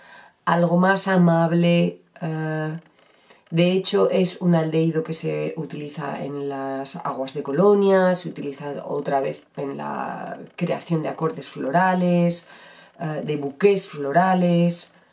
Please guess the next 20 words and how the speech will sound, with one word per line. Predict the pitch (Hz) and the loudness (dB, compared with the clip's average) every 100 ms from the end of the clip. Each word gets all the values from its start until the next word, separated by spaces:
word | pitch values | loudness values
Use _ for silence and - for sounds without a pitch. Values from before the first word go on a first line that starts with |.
| _ _ _ _ - 175 | _ _ _ _ -10 -4
Eh, | 160 160 156 151 156 - _ _ _ _ | -2 0 -2 -4 -6 -8 _ _ _ _
sigue | - 208 208 202 | -4 2 4 4
teniendo | 180 170 175 180 175 - - _ _ _ _ | 4 4 6 6 2 0 -8 _ _ _ _
carácter | - 143 143 180 | -14 -12 -2 0
de | 170 | 2
aldehído, | 160 131 143 175 175 175 165 - - - 143 | 2 0 2 4 6 4 4 0 -4 -6 -6
eh, | |
muy | 139 143 151 | -8 -8 -10
fuerte, | - 160 160 160 | -4 2 2 4
muy | 170 160 | 2 0
potente | - 143 170 170 170 180 | -2 0 4 4 4 2
y | 185 | 2
con | 160 139 | 0 -4
mucho | 147 185 | -4 0
volumen, | 175 147 156 151 135 - - | 0 0 0 -2 -4 -8 0
pero | 202 214 208 214 220 - _ _ _ _ - | 4 6 6 2 0 -8 _ _ _ _ -2
tal | 180 175 | 2 2
vez | 185 202 190 - - - - _ _ _ _ _ _ _ _ _ _ _ _ _ _ _ _ _ _ _ - - | 4 2 0 -8 -14 -16 -18 _ _ _ _ _ _ _ _ _ _ _ _ _ _ _ _ _ _ _ -14 0
menos | 170 196 185 | 2 4 2
directo, | 196 196 226 - 196 269 | 2 2 0 -2 -4 -4